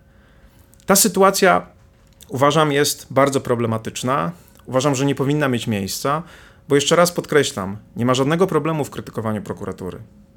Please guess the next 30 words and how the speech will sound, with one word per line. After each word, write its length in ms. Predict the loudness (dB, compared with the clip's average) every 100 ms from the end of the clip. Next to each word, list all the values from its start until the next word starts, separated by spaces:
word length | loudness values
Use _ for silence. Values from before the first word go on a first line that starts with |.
| -20 -20 -20 -6
Można 260 | 0 2
to 120 | 4
robić, 240 | 4 4 0
należy 280 | 2 2 0
to 80 |
robić, 220 | -2 -2 -2
sam 200 | -2 -2
to 80 |
robiłem, 360 | -4 -4 -6 -2
ale 140 | 0
trzeba 300 | 2 2 4
znać 260 | 4 2 2
moment. 440 | 2 4 0 -6
W 40 | -4
momencie, 360 | 0 0 -2
w 40 | -4
którym 220 | -4 -2
zaczyna 260 | -2 -2 -2
się 140 | 0
wojna 360 | 4 4 4 0
polityczna, 500 | -2 -4 -6 -4 -2
taniec 360 | 0 0 -2
na 80 | -4
trumnach, 540 | -4 -6 -6 -8 -12 -20 -20 -20 -6
oskarżanie 540 | -2 0 0 2 2 0
o 40 |
zabójstwo, 720 | 0 -2 -6 -8 -8 -6 -6 -10 -18 _ -20 _ _
no 60 | -6
to 140 | -2
usprawiedliwienie, 1400 | 0 0 0 2 4 4 0 -2 -2 0 0 0 -4 -6